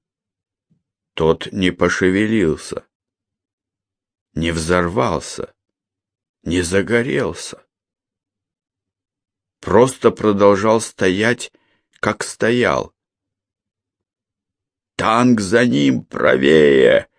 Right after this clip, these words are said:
Огонь!» Второй танк, по крайней мере, начал нехотя дымить. Ганс Ульрих ощутил катящийся между лопаток холодный пот.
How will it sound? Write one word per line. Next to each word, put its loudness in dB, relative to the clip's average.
Огонь!» 4
Второй -2
танк, -2
по 0
крайней 0
мере, 4
начал 2
нехотя 0
дымить. -2
Ганс -4
Ульрих -2
ощутил -2
катящийся -2
между 0
лопаток -2
холодный 0
пот. -2